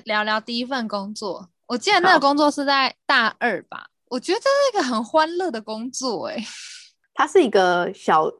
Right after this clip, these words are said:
Speaker 2: 小型的企业，有三家分店，但都是小规模的。
Speaker 1: 餐饮店，对。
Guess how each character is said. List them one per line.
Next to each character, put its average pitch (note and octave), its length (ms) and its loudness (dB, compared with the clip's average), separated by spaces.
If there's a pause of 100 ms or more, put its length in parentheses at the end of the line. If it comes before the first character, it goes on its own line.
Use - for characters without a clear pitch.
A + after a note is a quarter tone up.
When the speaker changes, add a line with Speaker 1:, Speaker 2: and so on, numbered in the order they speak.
(100)
Speaker 2:
小 D3+ 400 0
型 D3 340 0
的 D3+ 360 2
企 F3 400 -6
业， D#3 200 4
有 - 160 -4
三 F3+ 300 2
家 F3 240 2
分 D3+ 280 -4
店， D3 220 -2 (140)
但 G3+ 240 4
都 F#3+ 140 4
是 G3 120 -6
小 D#3 200 -2
规 D3 260 4
模 - 260 0
的。 - 280 -14 (140)
Speaker 1:
餐 C4+ 260 -2
饮 G3 180 -8
店， E3+ 320 -10
对。 - 220 -10